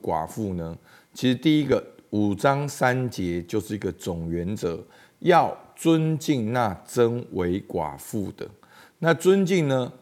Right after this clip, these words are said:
包括物质上的供给，除去贫穷上的羞辱，并且给予尊重。但是要对谁这样做呢？是在教会里面真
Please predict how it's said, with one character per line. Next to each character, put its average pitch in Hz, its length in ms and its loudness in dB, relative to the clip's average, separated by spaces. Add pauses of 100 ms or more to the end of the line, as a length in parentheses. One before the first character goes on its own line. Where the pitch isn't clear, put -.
包 160 220 6
括 143 500 2
物 156 220 4
质 104 180 -6
上 113 260 -2
的 92 80 -2
供 98 320 -4
给， 82 220 -12 (420)
除 123 280 2
去 143 460 0 (180)
贫 127 260 0
穷 123 220 0
上 135 240 -2
的 104 100 0
羞 117 300 0
辱， 101 260 -2 (340)
并 135 220 2
且 92 260 -6 (140)
给 104 100 0
予 98 360 0
尊 107 340 0
重。 98 240 0 (480)
但 190 180 6
是 175 220 2 (120)
要 175 120 6
对 175 420 6
谁 113 360 4
这 131 140 2
样 131 220 2
做 113 240 0
呢？ 92 240 -6 (320)
是 185 280 0
在 151 280 4 (240)
教 170 380 6
会 120 360 4
里 92 200 -2
面 104 340 0 (120)
真 147 420 2